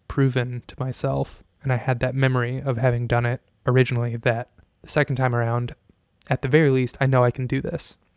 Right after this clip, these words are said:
And so I think with that, I expected there maybe to be a little bit more of an easy time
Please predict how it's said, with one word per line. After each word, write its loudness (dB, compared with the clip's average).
And 0
so 6
I 2
think 4
with 4
that, 2
I 0
expected -2
there -2
maybe 0
to 2
be 0
a -4
little 6
bit 2
more 0
of 2
an 0
easy -2
time -2